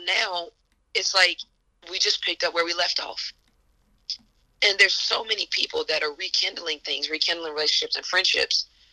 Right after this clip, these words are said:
And it's like, you do see some good in this, even though there's a lot of negativity behind this, you know, the, the virus and things.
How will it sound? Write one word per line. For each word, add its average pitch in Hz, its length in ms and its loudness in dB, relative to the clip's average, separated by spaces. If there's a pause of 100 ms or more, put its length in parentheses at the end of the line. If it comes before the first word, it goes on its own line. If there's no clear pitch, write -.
(380)
And 175 100 6
it's 170 200 2
like, 180 280 4 (1400)
you 202 320 -6
do 226 160 0
see 202 240 2 (120)
some 156 220 -4
good 143 340 0 (340)
in 160 160 0
this, 135 340 2
even 202 420 4
though 160 400 0 (100)
there's 151 200 0
a 135 60 -4
lot 139 920 -2 (1040)
of 165 140 0
negativity 160 760 -2
behind 185 680 2
this, - 460 2 (800)
you 175 100 4
know, 147 140 2
the, 156 220 0
the 151 120 0
virus 151 440 2
and 147 140 -12
things. 151 300 -4